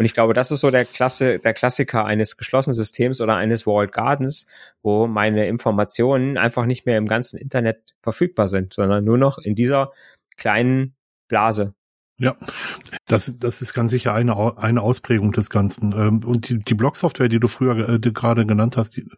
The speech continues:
Speaker 2: früher sag ich schon, also vor ein paar Minuten genannt
Speaker 1: Mhm.
Speaker 2: hast, die ist ja genauso.
Speaker 1: Ah, ist
Speaker 2: Es
Speaker 1: schon
Speaker 2: gibt
Speaker 1: wieder lange her.
Speaker 2: <laughs> Ja, es gibt ein paar Blogdienste im Internet, wo man seine Daten nicht exportieren kann. Das heißt, wo man auch innerhalb dieses Ökosystems bleiben muss, wenn man
Speaker 1: Mhm.
Speaker 2: seine, seinen Blog da weiter betreiben möchte.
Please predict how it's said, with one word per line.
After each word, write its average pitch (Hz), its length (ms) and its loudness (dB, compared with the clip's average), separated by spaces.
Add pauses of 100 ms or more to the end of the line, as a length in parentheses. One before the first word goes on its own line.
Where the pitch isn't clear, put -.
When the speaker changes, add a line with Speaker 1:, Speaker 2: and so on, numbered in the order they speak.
(120)
Speaker 2:
früher 101 360 2
sag 95 160 -4
ich - 80 -8
schon, 101 160 0 (360)
also 101 180 -2
vor 104 160 0
ein - 20 -2
paar 107 160 0
Minuten 110 360 2
genannt 123 340 4
Speaker 1:
Mhm. 120 40 2
Speaker 2:
hast, - 240 -4 (340)
die 113 180 2
ist 110 360 -4
ja 110 60 2
genauso. 107 240 4
Speaker 1:
Ah, 120 60 4
ist 127 80 2
Speaker 2:
Es 135 40 6
Speaker 1:
schon 117 80 4
Speaker 2:
gibt 110 120 4
Speaker 1:
wieder 117 80 4
lange 123 240 2
her. 131 200 2 (140)
Speaker 2:
<laughs> - 80 -12
Ja, 113 340 4 (400)
es - 140 0
gibt - 160 0
ein 175 100 2
paar 113 140 0
Blogdienste 165 500 0
im 151 60 4
Internet, 160 480 2
wo 127 40 4
man 131 160 4
seine 123 220 2
Daten 139 240 2
nicht 113 120 2
exportieren 101 540 -2
kann. 95 240 -2
Das 95 200 -4
heißt, 107 260 0
wo 113 60 4
man 110 160 2
auch 107 240 0
innerhalb 113 320 2
dieses 104 260 -2
Ökosystems 110 720 0
bleiben 110 320 2
muss, 139 240 0
wenn 117 100 4
man 113 120 4
Speaker 1:
Mhm. 107 100 0
Speaker 2:
seine, 107 420 6 (420)
seinen 107 200 0
Blog 110 160 0
da 98 160 0
weiter 101 180 0
betreiben 131 460 0
möchte. 143 300 0